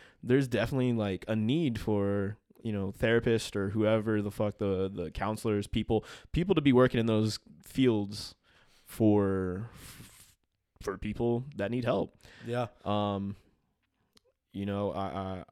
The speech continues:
Speaker 1: and like, like you said earlier,
Speaker 2: And it's a growing field
Speaker 1: Yeah, it
Speaker 2: because people are becoming more aware and they're becoming more,
Speaker 1: Yeah, I
Speaker 2: uh,
Speaker 1: think
Speaker 2: socially cognizant of it. They're becoming accepting of the
Speaker 1: I
Speaker 2: fact that, like, getting help's a good thing.
Speaker 1: I, I
Speaker 2: And that
Speaker 1: think
Speaker 2: you don't
Speaker 1: that's
Speaker 2: have to be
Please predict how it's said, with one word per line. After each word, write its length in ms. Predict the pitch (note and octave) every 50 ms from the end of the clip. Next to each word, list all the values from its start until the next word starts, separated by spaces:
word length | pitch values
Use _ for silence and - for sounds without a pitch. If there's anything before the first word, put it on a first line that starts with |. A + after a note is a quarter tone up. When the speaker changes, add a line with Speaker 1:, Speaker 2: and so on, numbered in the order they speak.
| _ - - C#2
Speaker 1:
and 200 | G#2+ G#2+ G#2+ F2+
like, 200 | G2 G2 G2 -
like 220 | F2+ G#2+ A2+ B2
you 80 | A#2+ A#2
said 180 | - C3+ A#2+ G2+
earlier, 300 | F#2 A#2 B2+ A#2+ G#2 -
Speaker 2:
And 80 | D3+
it's 120 | - - C3+
a 60 | A#2
growing 420 | A2 B2 C3 D3+ E3 D#3 B2 A2+
field 360 | - - A#2 A2+ A2+ A2 G#2 A2 - - -
Speaker 1:
Yeah, 160 | D#3 G#3 F3
it 40 | G2+
Speaker 2:
because 260 | A#2+ C#3 B2+ A#2 -
people 260 | - C#3 B2+ A#2+ B2
are 80 | A#2+ A#2
becoming 340 | A2+ A2+ C3 B2 A#2 A#2 A#2
more 200 | A#2 A#2 A#2 A#2
aware 400 | A#2 A2 A2+ A2+ A#2 A#2 A#2 A#2+
and 160 | A#2 A2+ A2+
they're 100 | A2+ A2+
becoming 380 | G#2+ A#2 G#2+ A#2 A2 A2+ A2 A2+
more, 280 | A2+ A2+ A2+ A#2 A2+ A2
Speaker 1:
Yeah, 200 | A#2 D#3+ A#3 F4 - - _ _ _ -
I 120 | A2+ A#2 C3+
Speaker 2:
uh, 60 | A2
Speaker 1:
think 160 | A#2+ - A#2
Speaker 2:
socially 800 | - - - D#3+ D3 C#3+ - C#3 C3+ C3 B2+ B2 A#2+ A#2+ A2 G2 - _ -
cognizant 580 | - B2+ B2 A#2 A#2 A#2+ B2 A#2+ - B2 A2+ A2
of 200 | G#2+ G#2+ G2+ G2+
it. 180 | G#2+ G#2 G#2 G#2+
They're 200 | A#2+ B2 B2 A#2
becoming 560 | G#2+ G#2+ - A#2+ A2 B2+ A#2 A#2 A2+ A2 G#2+
accepting 580 | G#2+ - - - A#2+ A2+ - - A2 A2 G#2 - _ _ - - - _ _ -
of 200 | - C3 A#2 A2
the 60 | B2
Speaker 1:
I 60 | A2+ -
Speaker 2:
fact 300 | - A#2+ A#2 A#2 - -
that, 120 | B2 A#2+
like, 320 | A2+ A2+ A2+ G#2+ - - - _ _ _ _ -
getting 200 | C3+ C3+ B2 A#2
help's 300 | A2 A#2+ A#2 A2 - -
a 40 | A#2
good 200 | G#2+ A#2 A#2 G#2+
thing. 240 | - G#2+ A2+ A2+ G2+ - - -
Speaker 1:
I, 120 | G#2 A#2 B2
I 180 | A2+ - -
Speaker 2:
And 100 | - B2
that 40 | B2
Speaker 1:
think 100 | B2 A#2+
Speaker 2:
you 60 | -
don't 120 | A#2+ G#2+ G#2
Speaker 1:
that's 100 | B2 B2+
Speaker 2:
have 180 | B2+ B2+ A#2+ -
to 120 | - B2+
be 500 | A2+ A#2+ B2 A#2+ A#2+ A#2+ A#2+ A#2 G#2+ -